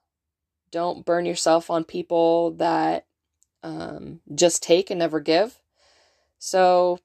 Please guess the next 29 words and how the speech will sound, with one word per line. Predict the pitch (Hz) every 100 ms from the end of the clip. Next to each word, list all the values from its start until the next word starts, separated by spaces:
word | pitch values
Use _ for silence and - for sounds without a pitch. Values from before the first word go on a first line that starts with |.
| _
that's | 185 190
all | 214
a | 226
part | - 220
of | -
prioritizing | 180 180 202 - 170 147
yourself. | 151 - - -
Make | 165 180 202
yourself | 208 - 180 190
a | 196
priority, | - 190 185 196 208 160 151 _ _ _ _ _ _ _ -
and | 156 151 147 151 147 - _ -
your | 160 160
life | 170 170 175 -
will | 156 156
become | 160 - 160 160 151 151
so | - - - 240 285
much | 247 -
better. | 151 131 73 - _ _ - - - _ _ _
So | - 262 262 254
hopefully | 262 294 311
this | 254 247
gave | 240 233
you |
something | 233 226 190
to | 185
think | - 269 285
about. | 277 262 262 254 262 254 - _ - - -
Um, | 226 190 175 170 165 165 165 170 165